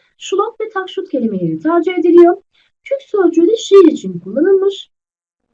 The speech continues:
Bu dönemden kalma sekiz tane şiir var. Bu şiirlerden ikisi adı bilinen bir Türk şairi olan ve ilk Türk aşk şiirini yazan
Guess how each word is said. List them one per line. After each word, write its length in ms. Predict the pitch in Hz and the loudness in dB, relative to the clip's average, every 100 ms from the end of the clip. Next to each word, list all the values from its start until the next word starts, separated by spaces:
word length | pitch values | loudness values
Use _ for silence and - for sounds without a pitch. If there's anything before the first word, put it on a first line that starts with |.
| _ _ 381 | _ _ -2
Bu 100 | 381 | 2
dönemden 520 | 480 440 381 359 339 | 2 2 0 0 -2
kalma 300 | 339 349 466 | -2 -4 -6
sekiz 380 | - 381 415 - | -10 -8 -8 -6
tane 300 | 302 311 453 | -6 -6 -6
şiir 360 | - 330 294 | 0 2 2
var. 200 | 170 - - _ _ _ _ _ _ | -2 -8 -14 _ _ _ _ _ _
Bu 80 | 508 | -6
şiirlerden 640 | 539 494 453 403 392 403 - | -2 0 0 0 -2 -4 -4
ikisi 380 | 311 302 294 427 523 | -6 -6 -8 -10 -10
adı 260 | 339 359 440 | -8 0 0
bilinen 420 | 381 349 370 359 | 2 -2 -4 -4
bir 160 | 359 370 | -4 -4
Türk 180 | 403 - | -8 -8
şairi 400 | 311 233 208 190 | -6 -6 -6 -6
olan 320 | 196 269 - _ _ _ 480 | -6 -6 -10 _ _ _ -14
ve 40 | |
ilk 300 | - - - | -8 -8 -8
Türk 200 | 403 403 | -10 -6
aşk 260 | 392 403 - | -6 -8 -6
şiirini 300 | 302 262 226 | -4 0 0
yazan 240 | 226 403 | -2 -4